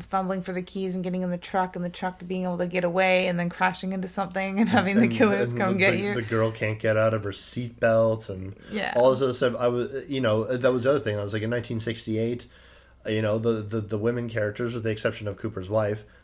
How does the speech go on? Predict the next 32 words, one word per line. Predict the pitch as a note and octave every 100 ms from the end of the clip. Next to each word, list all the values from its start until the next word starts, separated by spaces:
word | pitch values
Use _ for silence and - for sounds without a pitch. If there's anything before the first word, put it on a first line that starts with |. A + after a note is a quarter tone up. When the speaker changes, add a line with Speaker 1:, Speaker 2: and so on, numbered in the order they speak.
| _ -
Speaker 2:
um, | G#2 G#2 G2 F#2+ F#2 F2 _ _ _ _ -
uh, | A2 G#2
were | G#2 G#2+
pretty | A#2
much | A#2 A#2+ -
just | - A#2+ -
dish | A2+ B2
rags. | A2 F#2+ F#2+
They | G2+
didn't | A2 A#2 A2+ -
really | A2+ A2 G#2+
do | G#2 G#2+ A2
anything. | G2 A#2+ A#2+ F#2+
Barbara | F2+ A2+ A2+ G#2+
in | G#2
the, | G#2+ -
in | G#2
the |
movie | G#2 G#2 G2+ G2+ G2+ - - - - _
was, | - G2+ G2 G2 G2 G2 - -
like, | G#2 G2 F#2+ F2+ - -
comatose. | - G#2+ C3+ C#3 - D2+ - - -
But | C3 A2+ A2+ - -
in | B2
Speaker 1:
Yeah, | A2+ E3
she | D#3+
Speaker 2:
thi- |
Speaker 1:
definitely | G#3+ A#3 B3+
succumbed | B3 A#3 A#3 A3 G#3
to | G3+
hysteria, | F#3 - G3+ F#3+ F3 D3 C3+
which | C3+ - -